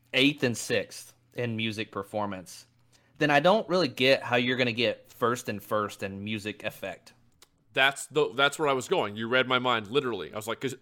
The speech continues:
Speaker 2: isn't there an example of a group where the effect judges musically had them really frickin' high,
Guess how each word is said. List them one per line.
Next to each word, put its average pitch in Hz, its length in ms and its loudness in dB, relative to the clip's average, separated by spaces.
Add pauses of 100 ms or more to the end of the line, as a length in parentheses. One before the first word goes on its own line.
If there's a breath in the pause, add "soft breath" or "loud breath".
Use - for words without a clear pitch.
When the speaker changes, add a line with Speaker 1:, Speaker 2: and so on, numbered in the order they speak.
(160)
Speaker 2:
isn't 165 240 -8
there 156 160 4
an 147 60 -2
example 135 540 0
of 113 220 2
a 117 60 -2
group 131 440 4 (440 soft breath)
where 123 220 2
the 123 200 -2
effect - 460 -2
judges 120 440 0
musically 113 520 -6
had 120 260 2
them 110 400 -6
really 208 280 -4
frickin' 214 400 -4
high, 131 500 2